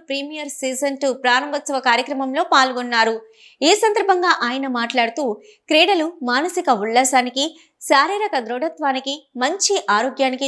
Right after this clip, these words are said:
దోహదపడతాయని అన్నారు. యువత చదువుతో పాటు క్రీడల్లో కూడా రాణించాలని, క్రీడలతో యువత మధ్య స్నేహభావం పెంపొందుతుందని, ఒక ప్రాంతం నుంచి మరో ప్రాంతానికి రావడం వల్ల ఒక స్నేహపూర్వక వాతావరణం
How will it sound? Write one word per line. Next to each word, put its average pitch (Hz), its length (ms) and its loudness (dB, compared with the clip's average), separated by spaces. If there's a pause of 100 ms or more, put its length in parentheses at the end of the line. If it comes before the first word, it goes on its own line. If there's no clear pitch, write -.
(120)
దోహదపడతాయని 277 800 0
అన్నారు. 254 300 0 (560)
యువత 330 240 2 (220)
చదువుతో 294 480 0
పాటు 254 200 2 (140)
క్రీడల్లో 285 400 0
కూడా 254 240 2
రాణించాలని, 254 600 0 (420)
క్రీడలతో 370 480 6 (240)
యువత 330 200 2 (240)
మధ్య 262 320 -2
స్నేహభావం 277 680 -2
పెంపొందుతుందని, 254 720 0 (420)
ఒక 262 100 0 (140)
ప్రాంతం 392 400 0
నుంచి 349 200 -4 (120)
మరో 269 160 0 (100)
ప్రాంతానికి 339 560 -2
రావడం 277 380 -2
వల్ల 269 160 2 (480)
ఒక 262 100 -4 (100)
స్నేహపూర్వక 359 600 -2 (140)
వాతావరణం 330 480 0